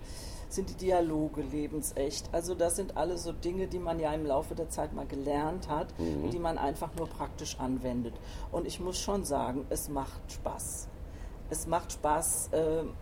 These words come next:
Speaker 1: da tätig zu werden, aus einem, sagen wir mal, relativ guten Buch ein besseres Buch zu machen.
Speaker 2: Mhm.
Speaker 1: Das ist der Anspruch eines Lektors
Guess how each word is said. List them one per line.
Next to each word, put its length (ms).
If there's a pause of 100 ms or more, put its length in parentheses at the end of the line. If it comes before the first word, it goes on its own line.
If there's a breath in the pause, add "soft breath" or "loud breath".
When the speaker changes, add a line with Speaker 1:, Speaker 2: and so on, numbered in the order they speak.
(420)
Speaker 1:
da 480 (1200)
tätig 420
zu 220
werden, 420
aus 220
einem, 320 (260)
sagen 280
wir 40
mal, 180
relativ 500
guten 260
Buch 200 (280)
ein 100
besseres 440
Buch 260
zu 140
machen. 300
Speaker 2:
Mhm. 40
Speaker 1:
Das 160
ist 160
der 140
Anspruch 420
eines 300
Lektors 520